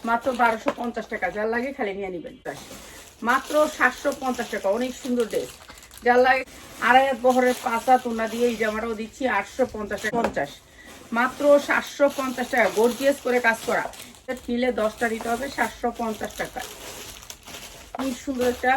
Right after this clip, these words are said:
একেবারে রেডি নতুন এই থ্রি পিস, একশো পঞ্চাশ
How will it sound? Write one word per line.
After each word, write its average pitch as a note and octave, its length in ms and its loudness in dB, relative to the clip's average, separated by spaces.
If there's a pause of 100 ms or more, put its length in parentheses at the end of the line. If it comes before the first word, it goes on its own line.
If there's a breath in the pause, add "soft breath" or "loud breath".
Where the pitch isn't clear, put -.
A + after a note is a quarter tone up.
(720)
একেবারে B3+ 340 2 (140)
রেডি A#3 300 2 (320)
নতুন B3+ 260 -2
এই B3+ 120 -4
থ্রি B3 200 -4
পিস, C#4+ 160 -6 (200)
একশো B3 180 0 (100)
পঞ্চাশ A3+ 300 -2